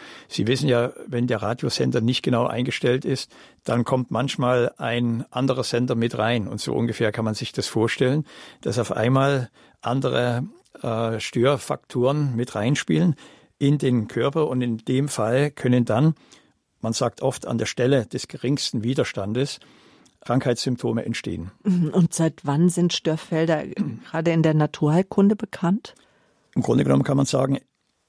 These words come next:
Speaker 1: in den Aufzeichnungen gibt es da schon sehr, sehr frühzeitige Hinweise. Die Naturheilkunde, äh, kennt ja da auch in den Überlieferungen da einige Hinweise.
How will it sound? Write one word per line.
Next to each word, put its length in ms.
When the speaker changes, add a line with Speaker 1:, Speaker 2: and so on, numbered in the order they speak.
Speaker 1:
in 100
den 140
Aufzeichnungen 800
gibt 240
es 160
da 300
schon 200
sehr, 460
sehr 480
frühzeitige 640
Hinweise. 680
Die 100
Naturheilkunde, 1040
äh, 260
kennt 320
ja 80
da 220
auch 160
in 120
den 480
Überlieferungen 800
da 100
einige 340
Hinweise. 640